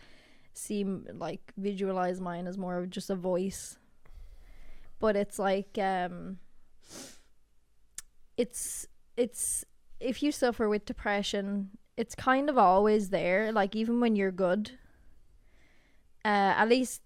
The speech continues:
I kinda see it that way, like, it's always there. And there's small choices that you make, I suppose, that can go,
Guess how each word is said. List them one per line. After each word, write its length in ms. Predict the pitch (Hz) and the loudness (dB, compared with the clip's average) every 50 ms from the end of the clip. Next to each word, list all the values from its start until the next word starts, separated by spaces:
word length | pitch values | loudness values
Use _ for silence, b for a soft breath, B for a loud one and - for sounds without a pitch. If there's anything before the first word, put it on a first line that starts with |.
| - - - | -14 -4 0
I 160 | - 202 196 | 2 2 2
kinda 280 | 202 214 202 202 208 208 | 2 0 -2 -2 -2 -2
see 160 | - 208 196 | 0 -2 -2
it 80 | 202 - | 0 0
that 180 | 196 190 190 | 0 0 2
way, 200 | 196 196 202 202 | 2 2 2 2
like, 200 | 190 190 190 - | 2 0 0 -2
it's 100 | 196 - | -2 2
always 380 | 196 190 196 196 202 202 202 190 | 2 4 4 4 2 0 0 0
there. 400 | 190 170 170 170 170 175 202 202 208 247 - _ | -2 -2 0 0 -2 -2 -2 -4 -6 -10 -8 _
And 520 | 214 208 202 196 196 202 196 196 185 - - - - | 0 0 0 0 0 0 -2 -4 -4 -8 -12 -8 -2
there's 960 | - 202 202 196 196 196 190 190 190 190 190 190 - - - - - - - - - _ _ _ _ _ _ _ _ _ _ _ _ _ b b b b b b b b b b b b b b b b b b b b b b b b - | 0 2 2 2 2 2 2 0 0 0 -2 -4 -6 -8 -10 -12 -12 -14 -14 -18 -20 _ _ _ _ _ _ _ _ _ _ _ _ _ b b b b b b b b b b b b b b b b b b b b b b b b -14
small 440 | - - - 240 233 247 269 277 269 | -8 -2 2 4 6 8 8 6 4
choices 520 | - - 220 220 233 220 - 220 208 190 | 4 4 4 4 4 4 2 -2 0 4
that 180 | 190 190 156 190 | 4 4 4 4
you 120 | 190 190 | 2 0
make, 260 | 190 175 175 185 - | 2 2 0 0 0
I 100 | 190 185 | 0 -2
suppose, 640 | 190 - - 180 196 190 147 156 165 196 190 - - | -2 -2 -4 -4 -2 0 0 0 0 -2 -4 -4 -2
that 220 | 180 175 190 - | 0 0 0 0
can 180 | - 196 196 190 | -2 -4 -2 0
go, 460 | 190 185 185 180 170 165 160 190 | 2 2 2 2 2 2 0 0